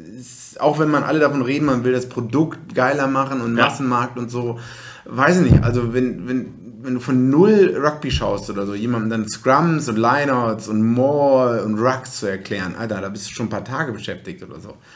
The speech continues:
Speaker 2: Ja.
Speaker 1: Das, deswegen weiß ich nicht, wie, wenn man sagt, hier, we need to grow the game und der Meat Pie, der, die Pizza muss größer werden.
Speaker 2: Ja.
Speaker 1: Weiß ich nicht, obwohl jetzt gerade, sorry, wenn, wenn Premiership Rugby, ich meine jetzt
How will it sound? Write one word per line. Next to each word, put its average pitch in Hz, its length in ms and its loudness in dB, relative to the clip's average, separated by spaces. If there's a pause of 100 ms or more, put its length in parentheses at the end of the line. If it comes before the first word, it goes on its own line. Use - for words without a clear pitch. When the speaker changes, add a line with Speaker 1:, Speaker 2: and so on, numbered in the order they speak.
(220)
Speaker 2:
Ja. 95 260 -10
Speaker 1:
Das, - 960 -10 (280)
deswegen 139 320 -2
weiß 151 180 0
ich 160 60 0
nicht, 117 160 -2
wie, 139 300 -2
wenn 135 140 0
man 127 100 2
sagt, 123 160 -2
hier, 135 260 0
we 120 80 2
need 127 180 0
to 120 80 -4
grow 123 280 0
the 123 80 0
game 127 420 -2
und 117 160 -2
der 113 100 2
Meat 131 260 0
Pie, 123 380 0
der, 104 360 -2
die 107 100 -6
Pizza 127 300 -4
muss 117 220 -2
größer 139 360 4
werden. 110 540 -2 (720)
Speaker 2:
Ja. 107 300 0 (580)
Speaker 1:
Weiß 113 140 2
ich 120 80 4
nicht, 107 100 0
obwohl 135 280 4
jetzt - 280 4
gerade, 151 380 2
sorry, 127 400 0 (320)
wenn, 110 320 0
wenn 101 240 -2
Premiership 120 520 2
Rugby, 92 360 -6
ich 98 100 -6
meine 101 320 0
jetzt 98 260 -8